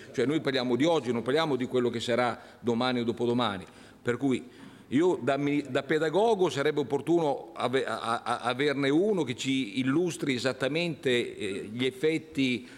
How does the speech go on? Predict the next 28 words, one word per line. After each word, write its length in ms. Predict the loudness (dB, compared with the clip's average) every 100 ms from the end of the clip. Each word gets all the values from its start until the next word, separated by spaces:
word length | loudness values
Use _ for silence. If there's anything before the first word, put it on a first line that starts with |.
| -8
devastanti 680 | -2 0 0 0 -2 0 0
o 40 |
no 360 | 2 2 0 -6 -14
sull'educazione 680 | -2 0 6 6 6 2 2
di 80 |
un 100 | 2
bambino, 440 | 2 2 2 2 -4 -14 -8
ma 180 | -2 0
da 120 | 2
amministratori, 920 | 2 0 0 0 0 2 4 2 -2 -6 -18 -20 -20 -20
eh, 480 | -14 -12 -10 -12 -16 -18 -6
è 480 | -2 2 0 -2 0
il 340 | 0 2 2
revisore 420 | 2 2 2 2
che 100 | 2
ci 140 | 0 0
dice 380 | 0 0 -2 0
cosa 360 | 2 2 2
dobbiamo 340 | 2 2 0 2
fare 220 | 2 0
e 20 |
cosa 220 | -2 -2
non 120 | 0 0
dobbiamo 360 | 2 0 0
fare, 260 | 2 2 2
dove 220 | 2 0
stiamo 240 | 0 0 0
sbagliando 640 | 0 0 2 2 2 -2